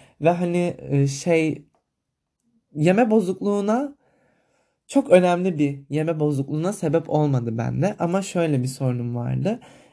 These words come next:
Ne kadar zayıf olursam olayım ki gerçekten çok zayıftım. Beni böyle hazırlıkta, o, e, hazırlıktan falan tanıyan insanlar bilir. Gerçekten çok zayıftım.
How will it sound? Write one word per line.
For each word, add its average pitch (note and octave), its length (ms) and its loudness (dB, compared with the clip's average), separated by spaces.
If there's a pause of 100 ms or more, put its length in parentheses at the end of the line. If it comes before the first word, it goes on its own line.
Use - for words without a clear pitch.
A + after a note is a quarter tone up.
Ne D4 100 0
kadar G#3 320 4
zayıf F#3+ 360 0
olursam E3+ 480 -2
olayım B2+ 440 -4 (600)
ki B3 140 -2
gerçekten G3 840 2
çok C#3+ 260 -2
zayıftım. C#3 760 -2 (380)
Beni F3 300 -2
böyle E3+ 500 2 (640)
hazırlıkta, D3+ 880 0
o, C3 220 -6
e, D3+ 60 2 (340)
hazırlıktan C#3+ 720 0
falan D3+ 420 -4
tanıyan C#3+ 360 -4
insanlar C#3 640 0
bilir. D3 400 -4 (460)
Gerçekten C#3+ 800 0 (100)
çok C#3 280 -4
zayıftım. C3+ 680 -2